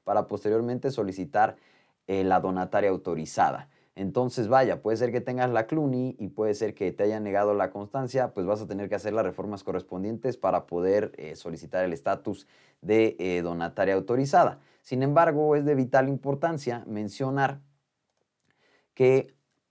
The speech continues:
las reformas que se realicen, pues es importante que se realicen bien desde el principio, porque si no las realizas adecuadamente, pues en lo que va a culminar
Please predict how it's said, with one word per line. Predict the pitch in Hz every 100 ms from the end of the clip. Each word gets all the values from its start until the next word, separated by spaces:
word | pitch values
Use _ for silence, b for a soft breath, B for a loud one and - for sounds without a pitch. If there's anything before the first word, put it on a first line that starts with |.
| _
las | 104 101 104
reformas | 104 - 143 117 113 110 -
que | 90
se | - 92
realicen, | 95 104 139 135 110 123
pues | - 87
es | 92 90
importante | 113 104 92 95 95 104
que | 90
se | 90
realicen | 85 87 92 98
bien | 87 101
desde | 95 90
el | 95
principio, | 131 143 185 190 - 90 71
porque | 90 - 92
si | 110
no | 117
las | 143 151
realizas | 143 135 143 139 117
adecuadamente, | 113 107 139 139 123 135 175
pues | 156
en | 123 104
lo | 98
que |
va | 104
a | -
culminar | 131 127 131 127 135